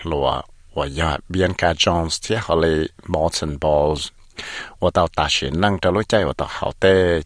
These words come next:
chạy và mua cho mẹ ta nó sợ nhá trong lọt tê nè cô kia tê. Lấy cô chỉ ngã xía lấy hạt tê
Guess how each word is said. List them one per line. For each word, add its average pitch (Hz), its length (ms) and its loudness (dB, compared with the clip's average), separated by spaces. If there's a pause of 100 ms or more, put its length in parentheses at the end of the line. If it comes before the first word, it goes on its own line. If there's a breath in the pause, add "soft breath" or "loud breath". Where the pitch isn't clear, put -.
(100)
chạy 69 260 -2 (140)
và 67 220 -6
mua 92 260 2
cho 76 160 2
mẹ 73 160 -4
ta - 160 -4
nó 90 300 2
sợ 65 400 -2
nhá 90 140 -2
trong 80 200 0
lọt 78 180 -4
tê 87 180 4
nè 71 340 -2
cô 92 180 -2
kia 67 280 -4
tê. 65 140 -4 (960 loud breath)
Lấy 92 260 2
cô 120 460 6 (480)
chỉ 82 240 2
ngã 80 240 2
xía 113 300 4
lấy 104 140 2
hạt 76 180 -2
tê 73 120 -4